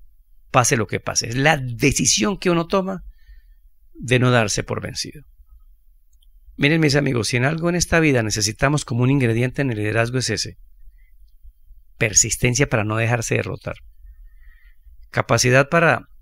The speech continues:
para ver que, que hemos perdido, que hemos hecho algo mal, que no está saliendo el asunto,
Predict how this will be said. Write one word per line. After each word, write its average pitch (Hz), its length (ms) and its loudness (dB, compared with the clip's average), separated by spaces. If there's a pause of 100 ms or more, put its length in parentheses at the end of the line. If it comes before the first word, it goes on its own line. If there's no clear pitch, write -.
(220)
para 110 240 2
ver 127 320 0
que, 147 380 -2
que 120 140 -2
hemos 139 200 0
perdido, 156 720 0 (580)
que - 120 -2
hemos 123 180 0
hecho 139 240 2
algo 131 260 2
mal, 165 480 2
que 123 200 0
no 123 100 0
está 131 180 0
saliendo 143 460 2
el 123 80 4
asunto, 170 520 -2